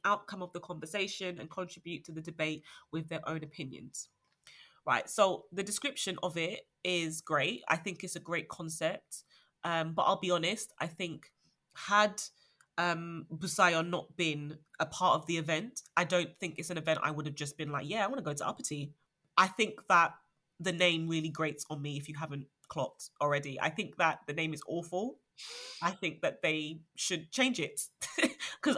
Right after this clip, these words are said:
I mean, I don't know why we, why are we saying uppity? With all the connotations with that word,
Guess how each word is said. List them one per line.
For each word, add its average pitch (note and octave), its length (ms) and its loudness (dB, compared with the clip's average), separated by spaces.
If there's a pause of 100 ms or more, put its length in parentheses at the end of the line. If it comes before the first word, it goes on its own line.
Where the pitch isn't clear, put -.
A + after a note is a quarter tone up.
I G3+ 100 10
mean, G#3+ 320 2
I E3+ 60 8
don't G3+ 160 2
know F#3+ 80 0
why G3+ 220 8
we, G3 340 -4
why G3 160 6
are G#3+ 40 2
we G#3 220 -4
saying G3 340 -2
uppity? D#3 520 -6 (280)
With F3+ 160 -4
all G#3+ 140 4
the G#3+ 80 2
connotations F3+ 800 -2
with E3 180 -4
that - 160 2
word, E3 460 2